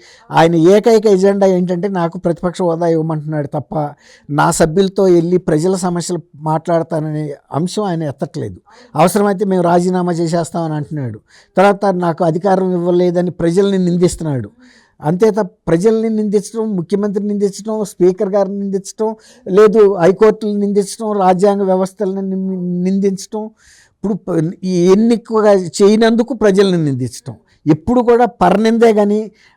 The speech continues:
ఆత్మవిమర్శ చేసుకుని నేను ఈ స్థితికి ఎందుకు వచ్చాను. ఇవాళ, ఆ, ఇది చేశారు వాళ్ళు, అదేంటి విస్తృత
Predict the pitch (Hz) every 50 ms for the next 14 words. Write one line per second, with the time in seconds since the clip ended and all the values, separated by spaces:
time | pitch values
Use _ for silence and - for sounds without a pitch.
0 | _ - 143 147 165 196 - - - 240 226 214 214 214 214 214 202 190 202 190
1 | - 202 196 185 - - 214 196 196 202 196 190 180 196 220 226 220 214 214 190
2 | - - 214 185 - - 208 196 196 180 202 196 196 - 202 185 180 190 185 170
3 | 165 180 190 180 180 170 156 - _ _ _ 185 151 - - 160 165 160 156 156
4 | 156 151 147 151 151 147 143 147 147 143 139 143 135 139 147 160 180 220 190 208
5 | 214 196 - 202 170 156 151 147 147 143 143 139 135 156 165 165 156 185 185 180
6 | 160 151 151 165 165 - - 233 202